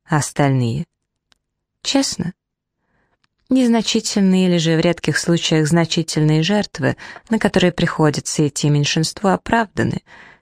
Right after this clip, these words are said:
если они служат действенным примером, предостережением,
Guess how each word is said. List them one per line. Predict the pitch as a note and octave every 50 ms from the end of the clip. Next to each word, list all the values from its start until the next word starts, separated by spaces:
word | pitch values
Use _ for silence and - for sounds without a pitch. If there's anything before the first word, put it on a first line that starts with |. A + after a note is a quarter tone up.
| _ _
если | - - - D#4
они | C#4+ B3+
служат | A#3 - - F#3 G#3 G#3 B3+ G#3+ -
действенным | - D#3 D3 C#3+ - - - D#3+ D3 C#3+ C#3+
примером, | C3+ - - - C#3+ C3+ C3 B2+ C3 C#3 E3+ F3 E3 - - - - - _ _
предостережением, | - - A#3+ A3 G#3 - - - D3 C#3+ C3+ - - B2+ B2 B2+ C3 C#3 D#3+ F#3 G3